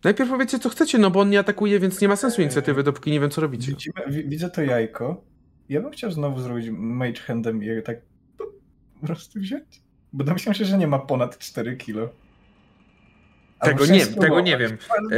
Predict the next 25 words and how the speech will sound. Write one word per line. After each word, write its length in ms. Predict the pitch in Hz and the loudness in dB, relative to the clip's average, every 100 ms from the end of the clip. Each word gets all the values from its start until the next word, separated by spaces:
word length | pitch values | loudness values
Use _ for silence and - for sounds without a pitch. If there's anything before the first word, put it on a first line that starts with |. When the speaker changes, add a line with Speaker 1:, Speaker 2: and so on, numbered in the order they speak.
| 123 | 6
Speaker 1:
E, 40 | |
Speaker 2:
będę 180 | 123 - | 6 6
próbował. 480 | - 220 131 113 110 - - _ _ _ _ _ _ _ _ _ - _ _ - | 0 -2 -2 -2 -6 -10 -20 _ _ _ _ _ _ _ _ _ -20 _ _ -12
Speaker 1:
Tylko, 180 | - 190 | 2 4
że 140 | 180 | 4
on 140 | 202 190 | 4 2
bardziej, 480 | 202 180 196 156 175 | 0 0 0 6 6
y, 60 | |
to 140 | 175 180 | 6 2
tarczę 340 | 190 196 196 | 2 0 0
ma 100 | 185 | 2
bardzo 260 | 180 165 160 | 2 0 -4
blisko 460 | 147 175 - 185 | -4 -4 -2 -2
ciała. 500 | 185 - 190 156 123 | 0 2 2 2 0
Trudno 320 | 123 196 294 | -4 -6 -4
jest 180 | 277 226 | -2 0
teraz, 220 | 240 233 - - - - | 2 0 -2 -12 -12 2
w 40 | |
sensie, 280 | 185 196 220 - - _ - 143 | 4 6 4 2 -18 _ 0 4
myślę, 440 | 165 247 - 320 | 6 4 4 4
że 420 | 226 175 202 185 117 - - 127 | 4 4 4 4 0 -10 -18 2
ty 200 | 247 160 | 4 4
przynajmniej 400 | - 135 120 117 | 2 0 2 2
myślisz, 560 | 117 113 147 208 - - | 2 0 -2 -2 -2 -4
że 600 | 131 123 131 131 131 | -4 -2 2 4 4